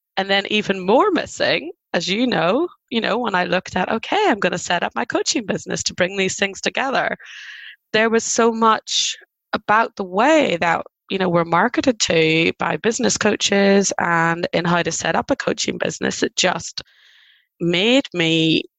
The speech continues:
tense and, like, I just felt this, <sighs> I just couldn't put my finger on it, but it just felt a bit icky in some ways. And I was like, "There's gotta be a different way."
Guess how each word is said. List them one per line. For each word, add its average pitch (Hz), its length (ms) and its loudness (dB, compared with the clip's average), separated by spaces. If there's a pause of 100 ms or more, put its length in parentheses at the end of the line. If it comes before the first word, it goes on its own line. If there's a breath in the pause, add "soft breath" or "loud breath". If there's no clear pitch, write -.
(160)
tense - 760 -2
and, 165 160 -6
like, 160 280 0
I 175 60 -4
just - 260 -4
felt - 260 -2
this, - 420 -2 (220)
<sighs> - 260 -8
I - 500 0
just - 180 0
couldn't 262 300 -2
put - 180 0
my 190 80 -2
finger 269 400 0
on 370 160 2
it, 403 100 0
but - 120 -2
it 214 120 -2
just - 200 -2
felt 226 200 0
a 220 40 -6
bit - 240 -4
icky 349 460 4 (480 soft breath)
in 190 140 -2
some 185 280 -2
ways. 240 540 2
And 196 140 0
I 208 120 0
was 226 140 0
like, 233 160 -4
"There's 226 180 -4
gotta 196 420 0
be 208 360 4 (420)
a 160 140 0
different - 340 0
way." 170 540 0